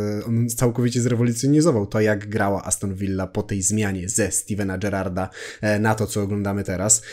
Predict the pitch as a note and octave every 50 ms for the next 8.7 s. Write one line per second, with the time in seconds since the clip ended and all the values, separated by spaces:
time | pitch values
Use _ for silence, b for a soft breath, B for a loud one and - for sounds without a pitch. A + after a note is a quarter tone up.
0 | B B B - A2 A2+ A2+ A#2 A#2 C3+ D3 E3+ D#3+ - - - - - B3 A#3
1 | - - - F3 F#3 G#3+ G3+ G3+ G3 A3 A3 A3 A3+ A3+ A3 A3+ G#3+ - - -
2 | - C4+ A#3+ D#3 A#2+ A#2+ - D3+ D#3+ E3+ C#3 A#2+ C#3+ E3+ - C#3 C#3 C3 B2+ B2+
3 | B2 A#2+ A#2 A#2+ A#2+ A#2+ A#2+ A#2+ A#2+ A2 A#2+ A#2+ B2+ A#2+ A2+ A#2+ A#2+ A#2 A2+ A2+
4 | G#2 A2 A2 A2+ A2+ A#2 A#2 B2 A2+ - - A#2+ A2+ A2+ A#2 A#2 - - G#2+ G2+
5 | G2 G#2+ A#2 A#2+ A2+ A#2 - - - A2 A2 A2 A2+ A2+ - A#2 A#2 A2+ - A#2
6 | - C3 B2 B2+ B2 - - - C3+ D#3 F3+ D#3+ C#3 B2 A2+ A2+ A2+ - D3 C3+
7 | B2+ A2 G#2+ A2+ A2 G#2+ A2 G#2 - G#2+ G#2 G#2 G2+ - G#2+ G#2 G#2 - A2 G#2
8 | - A2 - G#2 G2 G#2+ - A2 G2+ G2+ F#2+ F#2 G2+ B2+